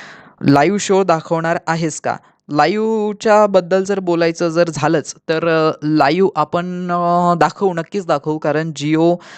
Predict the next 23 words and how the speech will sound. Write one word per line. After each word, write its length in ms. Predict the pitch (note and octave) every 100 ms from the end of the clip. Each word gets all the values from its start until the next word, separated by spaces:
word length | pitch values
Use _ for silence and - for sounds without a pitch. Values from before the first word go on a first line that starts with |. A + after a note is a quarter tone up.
| - -
सिनेमा 400 | - E3+ F3 F3+
प्राईमवरती 760 | F3+ E3+ E3 G3 G3+ G3 F#3+
ती 160 | F#3+ G3
लाईव्ह 240 | F3 F3
बघायला 320 | F3 E3 E3 E3
मिळणार 300 | D#3+ D3+ D3
आहे. 260 | C3+ C#3+ -
आणि 520 | C#3 C#3+ D3 D3+ D3 -
I 40 | C3+
don't 240 | D3 E3
want 260 | D#3+ E3 F3 E3
की 100 | E3+
माझ्या, 500 | D#3 D3+ C#3 F3 E3 - _ _ -
अ, 140 | C#3 C3+
परिवाराने, 680 | C3+ E3 F3 E3 D3+ C#3 C3+ C3 _ _
कारण 180 | C3+ C3+
तुम्ही 200 | C3+ C#3+
माझी 200 | C#3 C3+
फॅमिलीच 520 | C#3 C3+ C3+ C3 -
आहे, 100 | C3 C3+ - - -
की 80 |
तुमचे 280 | D3+ D#3 D#3+
नाहक 240 | E3 D#3